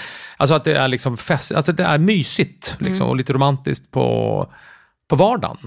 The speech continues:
Speaker 2: Mm.
Speaker 1: Jag tycker om det.
Speaker 2: Mm.
Speaker 1: Eh, och
Speaker 2: Det
Speaker 1: jag
Speaker 2: behöver inte bara vara på helgen, liksom.
Speaker 1: Nej, det behöver inte vara på helgen. Man behöver inte sitta i New York eller
Speaker 2: Mm.
Speaker 1: Paris, liksom, så här, utan,
Speaker 2: Mm.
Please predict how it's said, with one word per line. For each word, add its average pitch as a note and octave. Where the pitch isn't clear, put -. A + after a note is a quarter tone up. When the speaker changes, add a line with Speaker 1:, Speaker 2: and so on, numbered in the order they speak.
Speaker 2:
Mm. F#3+
Speaker 1:
Jag -
tycker E3
om C3
det. -
Speaker 2:
Mm. -
Speaker 1:
Eh, A#2
och A#2
Speaker 2:
Det B2
Speaker 1:
jag C#3
Speaker 2:
behöver D#3
inte F3+
bara D#3
vara D3+
på D3+
helgen, F3+
liksom. -
Speaker 1:
Nej, E3
det F#3
behöver F3+
inte F#3
vara F3+
på E3+
helgen. E3
Man D#3
behöver D3
inte C#3
sitta C#3
i C3
New C3
York C#3+
eller C3
Speaker 2:
Mm. F3
Speaker 1:
Paris, C#3+
liksom, -
så -
här, A1+
utan, A#1
Speaker 2:
Mm. A#2